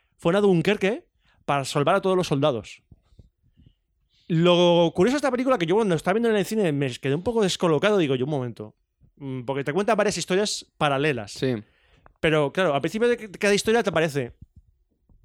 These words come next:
Speaker 1: una hora. Era una hora, eh, unas horas, una semana,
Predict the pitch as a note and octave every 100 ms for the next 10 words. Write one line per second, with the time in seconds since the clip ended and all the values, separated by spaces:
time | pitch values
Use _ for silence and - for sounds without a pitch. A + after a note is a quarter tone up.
0 | - - _ - _ - G3 F3+ B2+ A#2
1 | G2+ G#2+ - _ _ _ _ _ _ _
2 | - _ _ _ _ _ _ _ _ _
3 | - _ - D3+ C3+ D#3+ F3+ F3 G3+ A#3
4 | D3 E3+ G3 - G#3 B3+ - _ _ -
5 | F3 A3 - E3+ F#3+ B3 F4